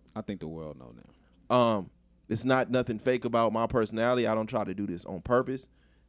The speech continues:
Speaker 2: It's kinda just who I am. But you guys are the ones that I spend the most time with.
Speaker 1: Yeah.
Speaker 2: And, um,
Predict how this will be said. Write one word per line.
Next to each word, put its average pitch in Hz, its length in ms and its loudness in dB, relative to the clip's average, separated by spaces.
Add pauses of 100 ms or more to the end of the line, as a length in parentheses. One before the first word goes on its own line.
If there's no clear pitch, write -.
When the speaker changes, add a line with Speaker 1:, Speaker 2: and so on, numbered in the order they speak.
(120)
Speaker 2:
It's 90 160 -16
kinda 95 280 -6
just 95 200 -10
who 120 220 4
I 104 160 2
am. 113 420 0 (680)
But 139 360 4
you 156 340 -2
guys 127 400 4
are 117 140 4
the 113 100 2
ones 110 320 0
that 104 100 -2
I 107 140 -2
spend 104 680 -6
the 107 60 -4
most 95 360 -4 (320)
time 113 420 0
with. 73 200 -12 (580)
Speaker 1:
Yeah. - 340 -6
Speaker 2:
And, 101 560 0 (360)
um, 101 440 -2